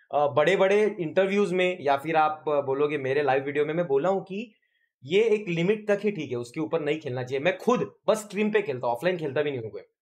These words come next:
स्ट्रीम पे क्यों खेलता हूँ? लोगों के साथ मुझे खेलना पसंद है, उनको दिखाना मेरा गेम प्ले, उसमें मुझे अच्छा लगता है, मैं ऑफलाइन खेलता हूँ, डायरेक्टली बोला हूँ मैं, ठीक है? और दूसरी चीज, कि अपने हाथ में होता है व्यसन कराना या नहीं कराना।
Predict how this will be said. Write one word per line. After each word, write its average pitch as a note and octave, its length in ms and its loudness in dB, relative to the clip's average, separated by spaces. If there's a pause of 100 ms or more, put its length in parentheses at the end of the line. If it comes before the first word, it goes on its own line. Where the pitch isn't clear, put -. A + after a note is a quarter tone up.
(300)
स्ट्रीम A3 260 -2
पे A#3+ 120 4
क्यों B3 180 -4
खेलता E3+ 240 0
हूँ? G3 120 0 (340)
लोगों G3+ 260 4
के B3 120 0
साथ G#3 300 2
मुझे G#3+ 160 2
खेलना F3+ 240 2
पसंद F3 300 -2
है, F3+ 60 0
उनको E3+ 180 -2
दिखाना D#3 360 -2
मेरा D3+ 180 2
गेम C3+ 240 -4
प्ले, D3+ 140 -4
उसमें D#3 260 -6
मुझे D#3+ 180 0
अच्छा C3 200 -2
लगता A2 220 -8
है, C#3 60 -2
मैं B2+ 80 -2
ऑफलाइन D3 200 -8
खेलता B2 180 -4
हूँ, E3+ 80 2
डायरेक्टली G#3 340 4
बोला E3 220 0
हूँ G#2 100 -6
मैं, F#2 120 -20 (200)
ठीक G3 140 0
है? - 220 -4 (580)
और C4 460 0
दूसरी G#3+ 300 -2
चीज, C4+ 420 -4 (680)
कि E4 380 -2 (440)
अपने D#4 240 2
हाथ C4 340 0
में D#4+ 100 2
होता B3+ 200 2
है B3 60 4
व्यसन G3 340 2
कराना F#3 500 2
या E3 100 2
नहीं D#3 300 -2
कराना। G2+ 280 -8